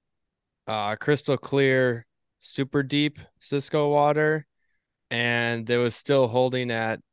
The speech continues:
about fifty-three to fifty-four degrees,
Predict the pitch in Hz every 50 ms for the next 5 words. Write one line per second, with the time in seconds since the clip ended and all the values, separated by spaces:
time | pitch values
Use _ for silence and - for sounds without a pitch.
0 | _ _ - 113 113 - 117 113 113 113 110 - - - - 131 120 117 _ -
1 | 131 127 123 120 120 120 120 120 117 110 _ _ _ - - _ _ _ _ _
2 | _ _ _ _ _ _ _ - 117 117 123 127 127 127 127 127 127 127 127 127
3 | 131 127 120 123 110 - - 127 117 - 127 113 - - 123 120 123 123 120 123
4 | 113 120 120 123 123 123 127 127 131 135 131 - - - -